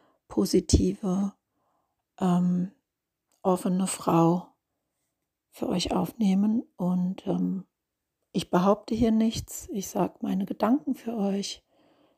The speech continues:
Ihr könnt euch selbst denken, was ihr dazu denken mögt. Ähm,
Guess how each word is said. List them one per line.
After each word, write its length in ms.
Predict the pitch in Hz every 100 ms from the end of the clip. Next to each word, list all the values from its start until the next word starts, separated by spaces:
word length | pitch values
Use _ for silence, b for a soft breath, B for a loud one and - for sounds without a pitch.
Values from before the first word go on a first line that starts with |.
| b
Ihr 100 | 220
könnt 280 | - 202 208
euch 160 | 180
selbst 440 | - 185 190 - -
denken, 360 | 208 190 214 202
was 220 | 185 -
ihr 400 | 226 202 196 202 _ _
dazu 300 | 202 - 233
denken 560 | - 214 208 233 214 214 _
mögt. 420 | 214 208 - - b b b b b b b _
Ähm, 580 | 190 185 180 175 175 175